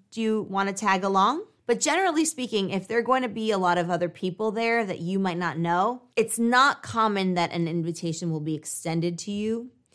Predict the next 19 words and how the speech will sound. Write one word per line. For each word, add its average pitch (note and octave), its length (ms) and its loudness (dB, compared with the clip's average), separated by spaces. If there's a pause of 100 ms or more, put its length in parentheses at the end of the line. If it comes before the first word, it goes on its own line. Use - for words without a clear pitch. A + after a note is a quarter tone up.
(340)
unless A#3+ 480 2
it's - 200 -4
something G#3+ 340 -2
like F3+ 160 -2
a E3+ 60 -2
house E3 480 -2
party F#3+ 580 0
where E3 300 0
there's D#3 320 -2
a E3 40 -12
couple D#3+ 320 -6
of D#3 140 -8
people F#3+ 340 -4
or D#3 140 2
a D3+ 60 -2
dinner F3 300 0
party E3 380 0
where D#3+ 240 -2
there's D#3+ 380 -4